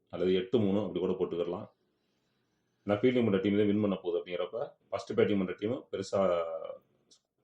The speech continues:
வராது. ஒரு நாற்பத்தஞ்சு நிமிஷத்துக்கு ஸ்கோர் வராது. அடுத்து ஒரு நாற்பத்தஞ்சு நிமிஷம் ஸ்கோர் வந்துரும். அப்ப மூணு நாலு பேருக்கு பின்னாடி விளையாடக்கூடிய பிளேயர்ஸ் நின்னு விளையாடுவாங்க அப்படிங்கிறத நீங்க எடுத்துக்கிறணும். அதுதான் புரிஞ்சுக்கணும். ஃபர்ஸ்ட் இன்னிங்ஸ் யார் பேட்டிங் பண்ணாலும் சரி, எம் ஐ பேட்டிங் பண்ணாலும் சரி, ஆர் ஆர் பேட்டிங் பண்ணாலும் சரி,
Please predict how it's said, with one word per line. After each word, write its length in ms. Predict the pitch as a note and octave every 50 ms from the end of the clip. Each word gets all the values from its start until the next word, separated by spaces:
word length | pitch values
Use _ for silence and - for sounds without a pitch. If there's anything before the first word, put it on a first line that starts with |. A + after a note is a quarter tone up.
| _ _ _ - F#2
வராது. 300 | F#2 G2+ G2+ G2 F#2 F2
ஒரு 120 | F2 F2+
நாற்பத்தஞ்சு 280 | F#2+ A2 - G2 G#2+ G#2+
நிமிஷத்துக்கு 520 | G#2+ G#2+ - A2+ F#2+ G2+ G#2 C3+ E3+ F#3+
ஸ்கோர் 300 | - - - G#2 G#2+ G#2
வராது. 440 | F#2+ F#2 F#2+ F#2 F#2 F2+ A#2+ C3+ -
அடுத்து 280 | F2 F#2 B2 B2 -
ஒரு 100 | C#3 G#2+
நாற்பத்தஞ்சு 400 | G#2 G#2+ G2+ F#2+ F#2+ G2+ G2 G2
நிமிஷம் 380 | G2 G2 G2 - A#2+ A#2+ - - _
ஸ்கோர் 300 | - - G#2 G2+ G2 F2+
வந்துரும். 340 | F2 E2+ E2+ F2 E2 - - _ _ _ _ _ _ _ _ _ _ _ _ _ _ _ -
அப்ப 200 | - - G#2+ F#2+
மூணு 240 | G2 A#2 C3 C3
நாலு 260 | B2 B2 A2+ G#2+ G#2 F#2
பேருக்கு 300 | A2+ C3 C3+ - - A2+ - _ -
பின்னாடி 320 | - A2 A#2 C3 B2+ A2+
விளையாடக்கூடிய 460 | G#2 G2+ G#2 G2+ G#2 F#2 G2+ F#2+ F2+
பிளேயர்ஸ் 400 | F2+ - G2 G2 F#2+ - - D3 D3+ E3 - - _ -
நின்னு 220 | G2 G#2+ G#2+ G#2
விளையாடுவாங்க 380 | G2+ F#2+ F#2+ F#2 F2+ F2 F2 E2+
அப்படிங்கிறத 400 | E2+ - F2 E2+ E2 E2+ F2 G#2
நீங்க 200 | G#2 G2 F2+ E2+
எடுத்துக்கிறணும். 480 | E2 - - E2+ E2+ E2 D#2+ D#2+ - - _
அதுதான் 320 | - E2 D#2+ D#2+ G2 F#2+ F#2
புரிஞ்சுக்கணும். 340 | F#2 F2+ F2+ E2+ E2 E2
ஃபர்ஸ்ட் 240 | - F2 E2+ - -
இன்னிங்ஸ் 220 | - G2+ G2 F#2+ -
யார் 260 | E2+ E2+ F#2 G2 -
பேட்டிங் 280 | - F#2+ F#2 - G2 F#2
பண்ணாலும் 280 | F2+ F2 E2+ E2+ F2
சரி, 180 | E2 D#2+ - - - -
எம் 200 | F2 E2 E2+ F#2+
ஐ 100 | G#2 G#2
பேட்டிங் 320 | G2+ F#2+ F#2 F#2+ F#2 F2+
பண்ணாலும் 200 | F2+ F2+ F2+ F2+
சரி, 240 | F2 F#2 A2+ C#3+ -
ஆர் 240 | - E2+ E2+ F#2+ G2
ஆர் 120 | G2+ F#2
பேட்டிங் 240 | - F2+ - F#2 F2+
பண்ணாலும் 280 | F2 E2+ E2 D#2+ E2 E2
சரி, 180 | E2 - -